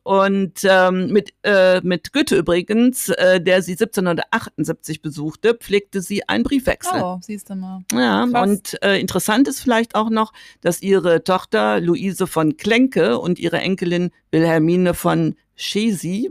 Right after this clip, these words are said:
Speaker 1: würde ich mal sagen, spricht man das aus, ebenfalls erfolgreiche Schriftstellerinnen wurden.
Speaker 2: Äh, und wie alt ist dann, ähm, Anna Luisa geworden?
Speaker 1: Neunundsechzig Jahre und
Speaker 2: Ah, ja.
Speaker 1: sie starb siebzehnhunderteinundneunzig. Ähm,
Speaker 2: Mhm.
Speaker 1: ja,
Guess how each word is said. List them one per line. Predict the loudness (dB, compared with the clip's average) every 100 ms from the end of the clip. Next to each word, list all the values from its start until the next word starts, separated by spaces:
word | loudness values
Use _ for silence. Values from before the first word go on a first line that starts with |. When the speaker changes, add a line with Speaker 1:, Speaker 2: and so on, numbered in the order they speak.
| -6
Speaker 1:
würde | -8
ich | -6
mal | -4 -2
sagen, | -2 -4
spricht | -8 -8
man | -8
das | -8 -6
aus, | -4 -6 -8 -20 -20 -6
ebenfalls | 2 4 4 2 -2 -2
erfolgreiche | -4 0 -2 -2 -6 -4
Schriftstellerinnen | -6 -6 -6 -4 -2 -2 -2
wurden. | -4 -6 -10 -14 _ _ _ -8
Speaker 2:
Äh, | -4 -2
und | -2 -4 -2
wie | -4
alt | -2 -2 -2
ist | -4
dann, | -2 0 0 0 -4
ähm, | -4 -4 -4 -6 -6 -8 -8
Anna | -6 -4
Luisa | -4 -6 -8
geworden? | -8 -10 -8 -6 -4 -4 -4 0
Speaker 1:
Neunundsechzig | 2 2 0 -2 -6 -6 -6 -6 -8
Jahre | 0 2 2 2 2
und | 2
Speaker 2:
Ah, | 0
ja. | 0 -2
Speaker 1:
sie | -4
starb | -6 -4 0 0 0
siebzehnhunderteinundneunzig. | -4 -2 0 2 0 -2 -2 0 0 2 2 2 2 2 0 -4 -4 -4 -10 -10 -4
Ähm, | -2 -2 -2 -4 -6 -10 -12
Speaker 2:
Mhm. | -8 -4 -4 0
Speaker 1:
ja, | 0 -2